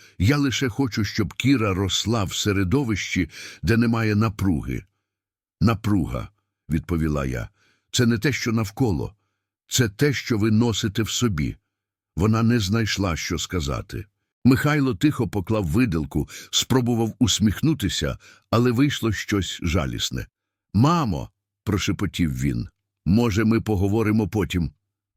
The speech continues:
«Потім?» — я гірко усміхнулася. «У нас завжди потім. І щоразу це потім стає ще одним способом не сказати правду». Я відчула, як серце б'ється тихо, але чітко,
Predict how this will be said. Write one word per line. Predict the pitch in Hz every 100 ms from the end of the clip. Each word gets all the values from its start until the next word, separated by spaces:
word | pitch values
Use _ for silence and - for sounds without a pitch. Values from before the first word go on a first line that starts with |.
| _ -
«Потім?» — | 113 151 156 107 - _ _
я | 80
гірко | 82 95 73 80
усміхнулася. | 76 - 82 - 71 62 - 69 - - - _ _
«У | 107
нас | 117 131 127
завжди | 87 117 90 78 135
потім. | 98 135 127 - 65 55 - _ _ _ -
І |
щоразу | 104 - 120 127 131 113
це | 90 - 120
потім | 92 120 131 - 131 113
стає | - 117 110 110
ще | 101 - 156 160
одним | 117 92 110
способом | 90 - 117 - 123 113 101 - - -
не | 110 113
сказати | - 113 92 110 110
правду». | 92 98 80 58 65 53 _ _ _ _ _ -
Я | 95 120
відчула, | 120 - 147 123
як | 110 95
серце | - 135 98 110
б'ється | 82 107 - 98
тихо, | - 127 107 104 98
але | 98 101
чітко, | 98 - 98 - 78 69